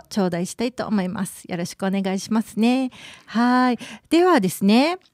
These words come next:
うん、チャラいエーケービーファンさん、ツイキャスから。あ、さっきあの、私が運転手さんの話をしたことなのかな？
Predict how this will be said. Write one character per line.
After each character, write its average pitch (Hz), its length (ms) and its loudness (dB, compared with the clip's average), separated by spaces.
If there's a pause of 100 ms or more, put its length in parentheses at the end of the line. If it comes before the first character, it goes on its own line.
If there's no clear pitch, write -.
(220)
う 233 80 6
ん、 240 180 6
チ 294 120 2
ャ - 20 0
ラ 359 80 4
い 262 160 4
エ 262 80 4
ー - 80 -4
ケ 277 140 0
ー 269 40 2
ビ 269 140 2
ー 269 40 -2
フ 269 100 -2
ァ 277 60 2
ン 277 60 0
さ 220 140 0
ん、 202 160 -6 (300)
ツ 208 100 -2
イ 202 60 0
キ 190 100 -4
ャ 196 40 0
ス - 100 -14
か 180 100 -2
ら。 - 160 -6 (1300)
あ、 220 160 2 (260)
さ - 180 -2
っ - 60 -4 (100)
き 220 120 4
あ 185 120 4
の、 165 160 -2
私 233 280 2
が 220 460 2 (500)
運 285 100 0
転 403 200 4
手 427 60 -2
さ 359 100 2
ん 226 60 6
の 196 80 4
話 185 280 2
を 175 60 2
し 170 80 -4
た 180 420 2
こ 185 120 -6
と 180 180 2
な 165 140 -2
の 151 80 -6
か 196 120 -4
な？ 381 140 -2